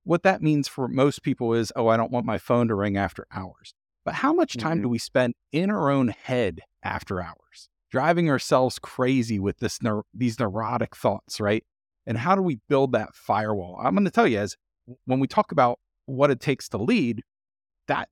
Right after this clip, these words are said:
Speaker 1: that's a core skill, man. Like, if, if you can't put up that firewall and say, "Hey, there's no emergency right now. I'm not getting paid overtime to obsess over this.
Speaker 2: Mm-hmm.
Speaker 1: We'll deal with it tomorrow morning." That, that is a huge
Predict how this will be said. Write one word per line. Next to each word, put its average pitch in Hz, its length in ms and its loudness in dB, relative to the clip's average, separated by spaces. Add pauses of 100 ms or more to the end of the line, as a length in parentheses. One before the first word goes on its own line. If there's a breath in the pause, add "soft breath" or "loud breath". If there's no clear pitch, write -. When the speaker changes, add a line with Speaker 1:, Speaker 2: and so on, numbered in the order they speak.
(100)
Speaker 1:
that's 208 280 2
a 127 220 2
core 175 400 0
skill, 165 460 2
man. 87 260 -2
Like, 107 180 0
if, 131 240 -2
if - 180 -4
you 190 180 -2
can't - 340 0
put - 160 0
up 160 160 -2
that 127 220 -2
firewall 127 480 2
and 107 120 0
say, 110 200 -2
"Hey, 120 360 2 (400)
there's 113 220 -2
no 127 200 4
emergency 156 600 0
right 107 260 0
now. 90 300 -6 (760)
I'm 110 160 2
not 127 200 0
getting 151 280 2
paid 143 260 2
overtime 110 720 0 (240)
to 123 120 2
obsess 113 480 -2
over 98 280 0
this. 95 220 -2
Speaker 2:
Mm-hmm. 101 120 -10 (260)
Speaker 1:
We'll 113 160 0
deal 127 260 2
with 135 160 0
it - 140 0
tomorrow 107 420 2
morning." 87 400 -2 (540)
That, 123 200 -4
that 139 240 0
is 160 140 2
a 113 60 0
huge 135 920 -4